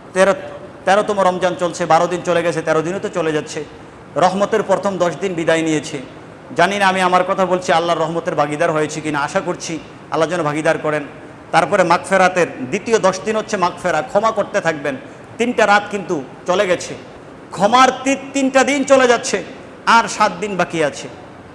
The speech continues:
আসুন, এখন পর্যন্ত আমরা যারা আল্লাহর দরবার থেকে কান্নাকাটি করে ক্ষমা নিতে পারি নাই, আসুন আমরা আল্লাহর দরবারে কান্নাকাটি করে ক্ষমা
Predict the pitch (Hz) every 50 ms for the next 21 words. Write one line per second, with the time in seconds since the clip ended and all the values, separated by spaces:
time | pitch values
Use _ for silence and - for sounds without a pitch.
0 | - - - 170 - - 208 196 160 139 - - - - - - 156 165 - 202
1 | 180 185 185 160 185 185 180 180 165 165 175 175 156 170 170 156 160 165 165 156
2 | 160 160 160 170 175 170 - 175 165 170 165 156 151 156 156 151 175 175 185 175
3 | 185 175 175 160 - - - - - - - - 151 156 160 175 196 190 202 180
4 | 165 156 156 160 156 147 131 120 - - - - - - - 120 - 185 170 160
5 | 160 160 156 147 147 156 160 151 135 151 151 151 160 147 151 147 - 147 143 143
6 | 135 151 151 160 151 160 156 156 156 147 147 147